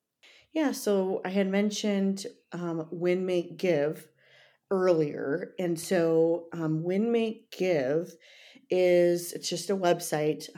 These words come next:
Um, and again, this is, I believe, it, it's a free course. Um, and it was very in, you know, it, it came with podcasts. So you'd follow each week. There was a week one, you know, week two,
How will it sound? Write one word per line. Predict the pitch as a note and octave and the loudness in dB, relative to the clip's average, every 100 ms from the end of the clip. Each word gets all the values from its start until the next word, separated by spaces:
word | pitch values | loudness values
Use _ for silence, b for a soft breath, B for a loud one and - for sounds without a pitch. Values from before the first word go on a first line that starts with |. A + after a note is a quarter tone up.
| E3 | -4
Um, | D#3 | -2
and | D#3 E3 | -2 -2
again, | E3 D#3 | -2 -2
this | F#3 A3+ | 0 2
is, | F#3+ F3+ - B B B B G3+ | 2 -2 -10 B B B B 4
I | G#3+ | 6
believe, | G#3+ G3+ G#3+ C4+ | 6 4 2 2
it, | A3+ C4+ - | 2 2 2
it's | D#4+ - | 0 -2
a | |
free | - G#3+ G#3 | -4 -4 -4
course. | - E3+ C#3+ - - - - | -6 -6 -6 -6 -12 -12 -10
Um, | F3 F3 D#3+ D#3+ | -6 -2 0 -2
and | F#3 F#3+ | -2 0
it | A#3 | 0
was | F#3 E3 D#3+ D#3+ - - _ _ - | 2 4 2 -2 -12 -16 _ _ -16
very | D#3+ F#3+ G3 G3 F#3+ | -2 2 2 0 -2
in, | F3+ F3 - | -4 -8 -6
you | F3 | -2
know, | D#3 D#3+ | -2 -2
it, | D#3+ | -4
it | F#3+ F#3+ | -8 -6
came | - F3+ | -4 0
with | D#3+ D#3 - | 0 -2 -2
podcasts. | D4 C#4 - A#3+ A3+ A3 - | -2 -2 -2 0 0 -4 -14
So | - G3 | -8 -6
you'd | E3+ D#3+ | -6 -4
follow | G3+ G3+ G3 | 0 2 0
each | E3+ G3 - | -2 -8 -8
week. | E3 E3 | -6 -6
There | D#3 | -4
was | C#3 C#3+ | -6 -4
a | |
week | F3+ A3+ F#3 | -6 -6 -4
one, | F3 E3+ E3+ | -2 -2 -4
you | |
know, | D#3+ | -4
week | C#3 F#3 - | -6 -8 -8
two, | E3 D#3+ D#3+ | -4 0 -2